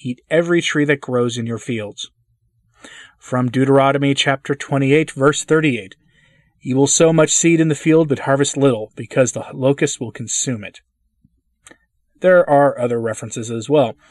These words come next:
In fact, the Bible is just chock full of examples of locusts destroying crops as the punishment of sins of a disobedient people. Now,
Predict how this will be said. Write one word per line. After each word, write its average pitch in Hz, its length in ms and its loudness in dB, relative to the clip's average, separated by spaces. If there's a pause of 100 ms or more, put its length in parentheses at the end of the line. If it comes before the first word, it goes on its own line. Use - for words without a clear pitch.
(380)
In 156 140 -2
fact, 185 240 2
the 185 80 -2
Bible 147 400 4
is 165 320 0
just 147 420 -2
chock - 320 0
full 156 240 2
of 170 60 6
examples 139 560 -2
of 135 220 -6
locusts 117 340 -6
destroying 117 400 -8
crops 156 440 0
as 123 200 -6
the - 80 -4
punishment 120 540 -10
of 131 160 -8
sins 139 440 -2
of 131 220 -8
a 135 100 -4
disobedient 117 800 -8
people. 160 400 -4 (720)
Now, 160 440 -2